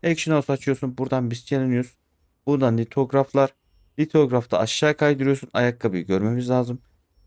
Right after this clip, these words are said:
Ee, dikkatli bakıyorum. Adı neydi lan bunun? Evet, yok mu? Bir dakika.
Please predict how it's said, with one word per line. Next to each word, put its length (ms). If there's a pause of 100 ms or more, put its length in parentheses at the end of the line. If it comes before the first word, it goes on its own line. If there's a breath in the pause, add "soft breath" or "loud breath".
Ee, 340
dikkatli 480
bakıyorum. 420 (920)
Adı 220
neydi 260
lan 340
bunun? 180 (1900)
Evet, 280
yok 240
mu? 280
Bir 60
dakika. 420